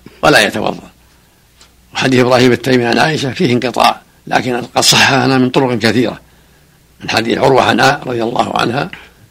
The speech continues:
أنها قالت إنه كان يقبل ثم يصلي ولا يتوضأ. ثبت هذا من طرق كثيرة عن عائشة رضي الله عنها،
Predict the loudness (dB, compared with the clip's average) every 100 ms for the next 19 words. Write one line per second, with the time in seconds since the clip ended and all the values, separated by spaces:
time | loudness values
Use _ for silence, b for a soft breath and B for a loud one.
0 | _ -4 -2 -2 -2 0 0 0 -2 -4
1 | -4 -2 0 0 0 0 -2 -4 -18 _
2 | _ 0 2 2 0 0 0 -2 -4 -4
3 | -6 -8 -12 -20 _ b b b b -2
4 | 0 2 4 4 4 2 0 -2 -4 -4
5 | -4 -4 -4 -4 -6 -10 -10 -6 -8 -6
6 | -10 -10